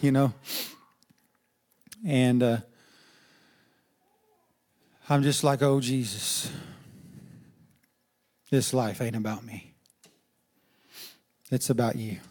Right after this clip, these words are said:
And what am I doing with it?" You know? The simple things.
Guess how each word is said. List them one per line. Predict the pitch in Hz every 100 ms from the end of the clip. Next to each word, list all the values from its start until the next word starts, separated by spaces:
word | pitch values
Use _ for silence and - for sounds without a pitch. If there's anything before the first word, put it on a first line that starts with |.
| _ _ _ _ _ _ _ _ _ _ _ _ _ _ _ _ _ _ _ 135
And | 123
what | 131 120
am | 110
I | 107
doing | 107 101 104
with | 107 -
it?" | - _ _ _ -
You | 107
know? | 110 - _ _ _ _ _ - - - - _ _ _ _ _ -
The |
simple | 131 165 139 101
things. | - 98 110 -